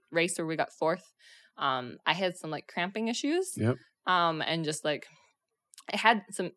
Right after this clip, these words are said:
Speaker 1: on and off hip issues kind of, like, throughout the summer and even, like, those first couple of races that we kept on trying to adjust and stuff.
Speaker 2: Mm-hmm.
Speaker 1: And it's weird, like, we're strong enough and powerful enough to literally, like, pull our body apart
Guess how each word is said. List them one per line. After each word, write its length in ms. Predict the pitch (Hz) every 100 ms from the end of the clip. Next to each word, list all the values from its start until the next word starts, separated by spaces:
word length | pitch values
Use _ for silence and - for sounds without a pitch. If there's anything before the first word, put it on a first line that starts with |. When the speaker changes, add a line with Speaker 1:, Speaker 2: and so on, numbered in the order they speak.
| -
Speaker 1:
on 200 | 185 180
and 120 | 180
off 240 | 160 156 -
hip 180 | 175 214
issues 400 | 196 - 214 208
kind 200 | 220 185
of, 100 | 156
like, 220 | 151 -
throughout 300 | - 165 -
the 60 | -
summer 640 | - 226 233 233 220 220 185
and 160 | 170 156
even, 200 | 160 160
like, 180 | 143 -
those 240 | 147 -
first 220 | 170 156
couple 240 | - 147 151
of 80 | 147
races 320 | 180 175 160
that 100 | 160
we 80 | 156
kept 260 | 160 160
on 100 | 156
trying 240 | 156 - 156
to 80 | -
adjust 460 | 156 175 175 -
and 120 | 175
stuff. 300 | 170 175 170 -
Speaker 2:
Mm-hmm. 280 | 92 98 123 -
Speaker 1:
And 120 | - 214
it's 120 | 208
weird, 260 | 262 262
like, 220 | 214 196 -
we're 280 | 196 208 294
strong 340 | - 208 196
enough 180 | 170 175
and 80 | 175
powerful 420 | 175 180 - 175
enough 300 | 170 170 165
to 120 | -
literally, 400 | 175 175 165 160
like, 220 | 147 147 - _ _ _ _ _ _
pull 160 | -
our 100 | 139
body 260 | 143 160 -
apart 300 | - 143 -